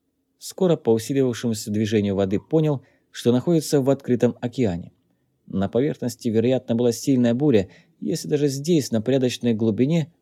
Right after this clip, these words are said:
Ванюшку изрядно качало. И вдруг ему показалось, что море вокруг него как будто стало светлее. Ванюшка оглянулся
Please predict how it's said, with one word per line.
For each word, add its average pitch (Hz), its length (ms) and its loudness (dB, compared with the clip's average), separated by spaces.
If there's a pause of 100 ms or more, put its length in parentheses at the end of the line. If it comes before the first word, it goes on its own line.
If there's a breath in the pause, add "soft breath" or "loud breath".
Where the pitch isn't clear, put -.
Ванюшку 139 640 -2
изрядно 113 520 0
качало. 104 540 -6 (1000)
И 92 120 0
вдруг 160 260 0
ему 110 180 0
показалось, 143 800 -2
что - 360 -6
море 147 220 2
вокруг 135 400 0
него 147 220 0
как 123 240 -2
будто 143 400 -2
стало 139 360 -2
светлее. 131 580 -4 (760)
Ванюшка 104 480 0
оглянулся 117 680 -2